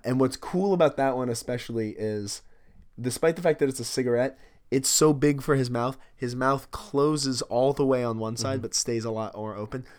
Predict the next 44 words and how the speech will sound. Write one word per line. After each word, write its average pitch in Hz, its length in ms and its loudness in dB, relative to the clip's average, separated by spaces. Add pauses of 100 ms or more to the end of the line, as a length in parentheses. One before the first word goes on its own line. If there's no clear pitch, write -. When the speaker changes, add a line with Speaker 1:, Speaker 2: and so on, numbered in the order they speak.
Speaker 1:
So 135 220 0
it 123 80 0
looks 147 380 -2
like 117 180 0
a 110 100 0
mob 117 440 0
boss 104 260 -2
with 107 140 -6
a 107 40 -4
cigar 101 460 0
in 135 40 0
his 147 120 4
Speaker 2:
Yeah. 175 80 0
Speaker 1:
mouth 165 320 4
kind 170 200 2
of 170 80 2
mouth, 175 360 0
which 117 160 -2
is 107 140 -2
super - 480 -2
cool. - 180 -2
Speaker 2:
Yeah, 147 160 8
th-, 160 480 -8 (260)
what 165 140 0
I, 247 160 -2
I 202 40 0
think 214 220 2
that 151 120 0
what 117 420 0
I've 104 160 -4
learned 113 180 0
is 82 80 -6
that 87 100 -8
this 98 140 -6
Venus 101 240 -6
flytrap 90 360 -6
is 87 80 -10
way 98 160 -2
cooler 92 200 -6
than 80 140 -8
I 57 140 -16
am. 62 200 -14 (160)
Speaker 1:
Yeah. 127 680 6 (420)
Speaker 2:
And, 180 140 2